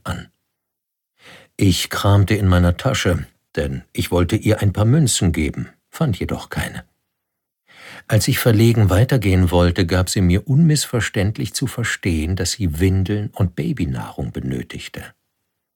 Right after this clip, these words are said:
Mit einer Mischung aus Mitleid und Scham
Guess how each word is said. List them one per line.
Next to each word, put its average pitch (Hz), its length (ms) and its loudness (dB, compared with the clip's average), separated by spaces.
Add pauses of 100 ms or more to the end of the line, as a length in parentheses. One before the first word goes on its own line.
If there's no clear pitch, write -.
(920)
Mit 117 200 4
einer 117 200 6
Mischung 165 320 4
aus 107 240 0
Mitleid 127 580 2
und 95 180 -2
Scham 87 500 -4